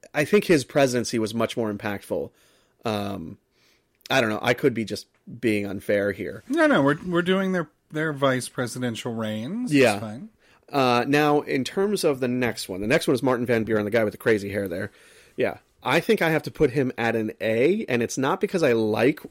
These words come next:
Speaker 1: any of the things that he did, but in terms of, uh, in terms of his import as vice president, uh, he actually stands above John Adams and Tom-, Thomas Jefferson,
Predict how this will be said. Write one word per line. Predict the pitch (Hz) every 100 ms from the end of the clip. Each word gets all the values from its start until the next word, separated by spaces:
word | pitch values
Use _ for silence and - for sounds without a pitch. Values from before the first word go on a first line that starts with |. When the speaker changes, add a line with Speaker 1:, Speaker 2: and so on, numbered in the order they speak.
| -
Speaker 1:
any | 143 139
of | 131
the | 120
things | 147 139
that | 123
he | 120 120
did, | 113 147 143
but | 120 - _ _ _ _ -
in | 139 127
terms | 156 160 165 151
of, | 139 117 - _ _ _ _ -
uh, | 123 110 110 110 104 - - _ _ _ - _ _ _ _ - - - _ _ _
in | - 147
terms | 151 185 175
of | 165 -
his | - 147 135 120 - -
import | 156 180 180 196 196 _ _
as | 131 131 135 147
vice | 131 139 143
president, | - 120 160 170 160 _
uh, | 117 117 113
he | - 165
actually | 185 - 214 135
stands | - 151 139 131
above | 117 123 123
John | 127 120
Adams | 117 117
and | 113
Tom-, | 117 113 117
Thomas | - 123 110
Jefferson, | 120 113 139 160